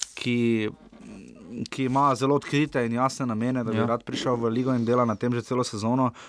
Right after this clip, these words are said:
Speaker 1: Dob je klub, ki se je že dvakrat
Speaker 2: Ja,
Speaker 1: odrekel,
Speaker 2: to je.
Speaker 1: eh, sodelovanju, o Ankaranu pa ne slišimo ravno pretirano velikih komplimentov, ne.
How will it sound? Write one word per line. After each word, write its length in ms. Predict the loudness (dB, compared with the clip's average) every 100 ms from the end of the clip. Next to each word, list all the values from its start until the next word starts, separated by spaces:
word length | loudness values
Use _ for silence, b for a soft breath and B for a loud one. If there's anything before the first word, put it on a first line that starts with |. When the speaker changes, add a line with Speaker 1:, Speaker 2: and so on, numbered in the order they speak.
| B
Speaker 1:
Dob 440 | 0 6 6 4 -12 -20 _ _ _ -4
je 120 | -4
klub, 260 | -2 -4
ki 100 | -2
se 160 | -4 0
je 120 | 0
že 220 | 4 6 6
dvakrat 640 | 4 0 6 6 6 2
Speaker 2:
Ja, 40 | 2
Speaker 1:
odrekel, 280 | 2 2 4
Speaker 2:
to 140 | 4
je. 80 | 2 B B B
Speaker 1:
eh, 380 | -4 0 2 2
sodelovanju, 720 | -2 -4 0 2 2 2 2 2 0 -4 -4
o 160 | 4
Ankaranu 480 | 6 6 4 4 4
pa 100 | 0
ne 100 | -4
slišimo 380 | -2 -2 0 -2
ravno 220 | 0 -2
pretirano 420 | -4 -4 -2 0
velikih 340 | 0 -2 -4 -8
komplimentov, 680 | -8 -6 -4 -4 -4 -6
ne. 240 | -6 -8